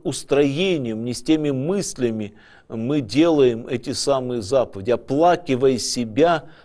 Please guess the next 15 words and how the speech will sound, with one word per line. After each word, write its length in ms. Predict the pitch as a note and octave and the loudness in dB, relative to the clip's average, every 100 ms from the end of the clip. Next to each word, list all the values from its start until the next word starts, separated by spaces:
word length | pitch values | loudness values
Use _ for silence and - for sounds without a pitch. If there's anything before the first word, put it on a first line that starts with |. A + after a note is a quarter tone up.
| _ | _
но 180 | B2+ C#3+ | 0 0
вновь 460 | C#3+ D#3+ F#3 E3 | 2 2 2 2
и 40 | D3+ | 0
вновь 440 | D3 C#3 F3 F3 | 0 0 2 0
вставая 680 | - - D#3 B2 D#3+ E3 E3 | -2 0 0 4 4 6 4
и 200 | F3+ D#3+ | 0 -4
побуждая 840 | D3 C#3+ D3 A#2+ G#2 D3 D#3+ D3+ | 0 0 0 -4 0 2 4 2
делать 640 | A2 D#3 D#3+ C#3+ C3+ - | 2 0 2 0 -2 -2
то, 360 | F3+ F3+ D3+ - - _ _ | 4 4 2 -2 -20 _ _
что 280 | - - D3 | -20 -2 -2
сказал 580 | - - C#3 G#2+ D3+ C3 | 0 0 0 4 4 4
Бог, 300 | G#2+ D#3+ D3+ | 2 2 2
в 120 | - | -6
том 380 | - G3+ G3 E3+ | 2 4 4 2
числе 600 | - D#3+ - C#3+ G#2+ | -6 -8 -8 -4 -6